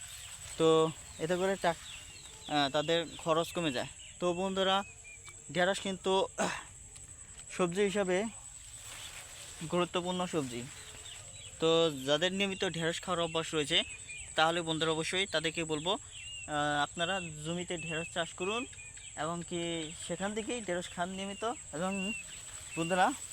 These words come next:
আর যারা, আহ, ঢেঁড়স চাষ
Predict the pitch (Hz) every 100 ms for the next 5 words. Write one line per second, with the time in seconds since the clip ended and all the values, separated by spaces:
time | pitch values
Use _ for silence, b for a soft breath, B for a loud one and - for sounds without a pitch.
0 | - 143 180 175 175 220 - - - -
1 | - - - - - 151 147 147 147 147
2 | 151 165 185 - - - - - 180